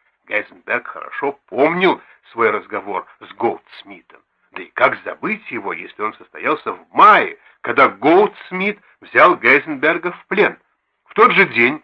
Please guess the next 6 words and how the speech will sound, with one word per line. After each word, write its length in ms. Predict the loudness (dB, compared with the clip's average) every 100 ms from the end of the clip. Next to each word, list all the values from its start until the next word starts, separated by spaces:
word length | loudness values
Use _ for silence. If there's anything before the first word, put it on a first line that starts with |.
| _ _
Гейзенберг 720 | 2 2 0 -2 0 -2 0
несколько 440 | -2 -2 -6 -6
раз 220 | 0 0 -2
довольно 360 | -6 -6 -6
прозрачно 560 | -8 -10 -4 -4 -4 -10
намекал 540 | -14 -16 -2 0 0